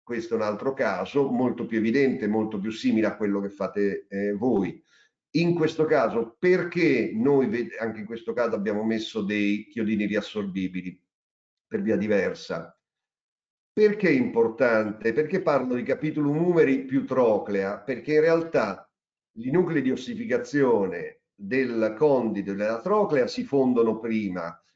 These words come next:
e poi solo successivamente coinvolgono la metafisi. Questo è un caso simile a quello che fate voi, ma la soluzione è stata una soluzione molto da ortopedia infantile. Ho trasformato questa frattura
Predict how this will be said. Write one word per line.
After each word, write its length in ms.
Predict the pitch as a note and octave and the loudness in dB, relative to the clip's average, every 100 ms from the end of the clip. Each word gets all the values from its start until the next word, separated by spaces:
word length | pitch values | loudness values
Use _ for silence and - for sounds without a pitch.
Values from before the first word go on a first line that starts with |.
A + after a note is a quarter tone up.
| _ | _
e 300 | A#3 - - | 0 0 2
poi 260 | A#3 E3+ C3+ | 4 6 4
solo 380 | - A#3 F3 | 2 2 2
successivamente 1300 | - C3+ C#3+ C3 C#3+ C#3+ F3+ G3+ C3+ G#2+ - G#2 - | 0 -6 -8 -6 -4 -2 2 4 4 0 -4 -6 -8
coinvolgono 720 | _ B2 A2+ A#2 G#2+ G#2+ G#2+ | _ -8 0 2 2 0 -2
la 100 | G#2 | -2
metafisi. 720 | G2+ F#2+ G2+ F2 E2 _ E2+ _ _ _ _ _ | -2 -4 -8 -8 -10 _ _ _ _ _ _ _
Questo 260 | G#3 - A#3 | 0 4 4
è 40 | |
un 60 | D#3+ | 6
caso 320 | D#3 D#3+ - | 4 4 0
simile 440 | - G3 C#3 A2+ | -2 0 2 2
a 60 | G#2+ | 0
quello 240 | A2+ A2 | -2 -4
che 140 | G#2+ A2 | -6 -8
fate 240 | A2+ A#2+ | -6 -4
voi, 260 | A2+ G#2+ A2 | -4 -4 -4
ma 120 | C#3 | -4
la 100 | C#3 | -4
soluzione 640 | - A3+ A3+ C#3+ C#3+ D3+ | -4 -6 -4 0 2 4
è 40 | E3+ | 0
stata 340 | E3+ A2+ A2+ | 0 0 0
una 140 | C#3 C#3 | -2 -2
soluzione 800 | F#3+ F#3+ - B2+ B2+ B2 C3 - | -4 -4 -4 -2 0 0 -2 -2
molto 460 | A#2+ C3 C3+ A#2 | 0 0 0 0
da 100 | A#2 | 2
ortopedia 840 | A2+ - G2+ G#2+ A2+ A2+ G#2+ - _ _ | 2 0 -4 -2 0 2 0 -2 _ _
infantile. 960 | - A2+ A2+ C3 C#3 F#3 B2 F2+ - _ _ _ | -8 -6 0 0 0 2 0 0 -6 _ _ _
Ho 120 | B2+ | 0
trasformato 760 | A#2+ C3+ - C#3+ C#3+ D3+ A#2+ A#2 | 2 2 0 0 4 4 4 0
questa 320 | A#2 A2 A#2 | -2 -4 -6
frattura 800 | - A2 - C#3 A2+ F#2+ E2+ | -4 -6 -2 -2 0 -2 -4